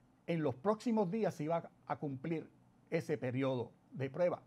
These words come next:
Esos, eh, ochenta años se iban a cumplir y dentro de él había una serie de preguntas. Él se cuestionaba,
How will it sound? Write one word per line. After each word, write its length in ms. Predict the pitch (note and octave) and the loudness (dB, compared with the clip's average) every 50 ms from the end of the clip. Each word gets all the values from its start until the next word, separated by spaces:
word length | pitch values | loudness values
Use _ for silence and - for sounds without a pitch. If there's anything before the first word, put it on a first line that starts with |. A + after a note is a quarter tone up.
| _ _ _ _ _ _ _ | _ _ _ _ _ _ _
Esos, 580 | - D3 C#3+ - - D3+ D3+ C#3+ - - - _ _ _ _ - - - - - - - _ | -6 -6 -6 -2 0 0 0 0 -4 -12 -20 _ _ _ _ -20 -20 -20 -20 -20 -20 -20 _
eh, 500 | - C3+ C3+ C3 B2+ A#2+ B2+ B2+ B2+ D3 - _ _ _ - _ - - - - - - - _ - - - | -4 -2 -2 -2 -2 -4 -6 -10 -14 -18 -20 _ _ _ -20 _ -20 -20 -20 -20 -20 -20 -20 _ -20 -6 -2
ochenta 540 | - C3+ - D#3+ D#3+ D#3+ - - - D3+ | -2 0 2 2 0 2 2 4 8 8
años 520 | E3+ F#3 E3+ D#3+ D#3 D#3 - - - - - - _ _ _ _ _ _ _ _ _ | 8 8 8 4 0 -2 -4 -10 -18 -20 -20 -20 _ _ _ _ _ _ _ _ _
se 160 | _ - - | _ -2 0
iban 220 | F#3 A#3 A#3+ A3+ G#3 | 4 4 4 6 6
a 100 | F#3+ - | 4 4
cumplir 460 | - D3+ C#3+ - F#3 F#3+ F#3 F3 - - _ _ _ _ _ _ _ _ - | 4 -4 -4 0 2 2 2 2 0 -10 _ _ _ _ _ _ _ _ 0
y 300 | G3 G3 G3+ G3+ - - - - _ | 0 0 0 0 -4 -12 -20 -14 _
dentro 520 | F#3+ C3+ G3 A#3 C#4 C#4+ - - A3 A3 | -2 2 4 6 6 4 6 6 6 6
de 200 | F#3 F3+ F3+ G3+ | 8 6 4 4
él 200 | G#3 G#3 G3+ - - - _ _ _ _ - | 4 2 0 -6 -14 -20 _ _ _ _ 2
había 320 | D#3+ D#3 D3+ E3+ F#3 F#3 | 4 4 6 6 4 4
una 160 | F3+ F3 E3 | 4 2 0
serie 360 | - - - F3 F3+ E3 E3 | -2 0 0 0 2 2 2
de 100 | D3 D3+ | 0 0
preguntas. 480 | D3+ D3 D3 D#3+ A3+ D4+ C#4 - - - - _ - | 2 4 4 4 4 2 0 -4 -8 -16 -18 _ -10
Él 180 | - - C#3+ D#3 - | -8 -6 -6 -6 -8
se 480 | - - E3+ D#3+ D#3 C#3+ C#3 - - - - _ _ _ _ _ _ _ _ _ - - - - _ - | -6 -2 0 0 2 0 0 -2 -8 -14 -18 _ _ _ _ _ _ _ _ _ -20 -20 -20 -20 _ -4
cuestionaba, 640 | - E3 - - - D#3 C#3+ D3+ E3+ F3 E3 D#3 - | -2 -2 -2 0 -2 0 4 6 6 6 6 4 0